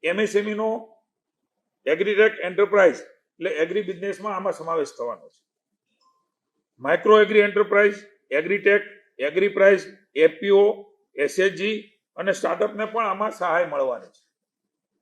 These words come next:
આ પોલિસી અન્વયે મૂડી સહાય, વ્યાજ સહાય, વેતન સહાય, ટેકનોલોજી,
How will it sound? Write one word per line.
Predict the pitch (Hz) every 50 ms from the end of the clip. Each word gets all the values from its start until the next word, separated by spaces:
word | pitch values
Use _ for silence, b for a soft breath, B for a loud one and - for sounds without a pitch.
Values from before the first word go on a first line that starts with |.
| _ _ _ _ _ _ _ -
આ | 165 196 - -
પોલિસી | 190 196 208 208 196 196 208 220 226 - - - - _ _ _ _ _ _ _ _ _ _ -
અન્વયે | - 185 190 190 196 202 208 196
મૂડી | 175 170 180 180 202 196 - 190
સહાય, | 196 185 190 190 196 196 170 151
વ્યાજ | 156 156 175 185 180 -
સહાય, | - 190 175 180 185 196 180 151
વેતન | 147 156 - - 190 190 180
સહાય, | 180 190 180 180 190 190 196 190 - - _ _ _ _ _ _ -
ટેકનોલોજી, | 147 160 - - 190 190 190 190 190 170 180 202 202